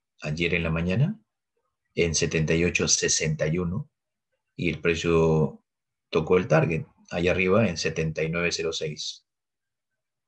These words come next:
O sea, ganamos unos cuarenta pips. Ahí está, cuarenta pips.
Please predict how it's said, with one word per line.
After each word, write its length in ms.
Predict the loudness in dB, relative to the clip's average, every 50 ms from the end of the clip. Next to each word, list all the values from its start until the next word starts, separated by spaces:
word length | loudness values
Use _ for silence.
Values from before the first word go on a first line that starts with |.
| _ _
O 40 | -6
sea, 180 | -2 -2 0
ganamos 500 | 2 2 2 2 0 -2 -4 -6 -6 -4
unos 580 | -2 -2 0 0 -2 -4 -8 -14 -20 -20 _ _ _ _ _ _ _ _ _ _ _ _ _ _ _ _ _
cuarenta 580 | _ -8 _ -2 0 2 0 0 -2 -6 -8 -8
pips. 380 | -8 -8 -8 -8 -16 -20 -20 _ -4
Ahí 80 | -4 -4
está, 260 | -2 0 -2 -4 -4 -6 _ _ _ _
cuarenta 380 | _ -2 -2 -2 -2 -6 -8 -12
pips. 300 | -12 -16 -18 _ _